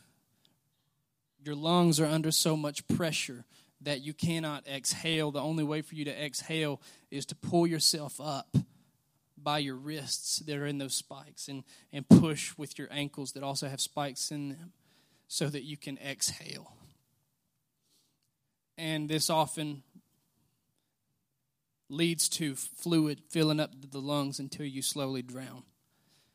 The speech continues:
But the thing that I want to focus on right here, and I'm almost done. I know we got about four minutes left. I'm not gonna be very long. The thing I wanna focus on is that there are seven things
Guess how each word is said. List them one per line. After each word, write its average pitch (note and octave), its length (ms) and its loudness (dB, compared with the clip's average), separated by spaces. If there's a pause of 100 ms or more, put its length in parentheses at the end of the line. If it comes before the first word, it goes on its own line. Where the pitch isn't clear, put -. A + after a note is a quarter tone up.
(440)
But C#3+ 320 2
the D3 80 -6
thing G3+ 300 4
that F3+ 120 6
I E3+ 80 6
want E3+ 180 2
to D3 60 -6
focus F3 420 2
on C3 180 -10
right - 180 -14
here, - 360 -14 (140)
and D3+ 100 -4
I'm F3 160 0
almost E3+ 360 0
done. C3 300 -10
I C3 40 -16
know C#3+ 180 -10
we C#3 100 -8
got C3+ 200 -10
about C3 240 -12
four D3 220 -4
minutes C3+ 380 -8
left. - 360 -20 (840)
I'm B2 100 -6
not C#3+ 160 -2
gonna D3+ 140 -2
be D3 240 0
very D3 320 -2
long. B2 400 -8
The - 1160 -8
thing G3+ 100 6
I G3 40 8
wanna F#3+ 200 6
focus F3 540 0
on C3+ 340 -6 (380)
is C#3 140 -4
that D3 120 -4
there F#3+ 180 4
are E3+ 60 4
seven G3 460 2
things D3+ 560 -4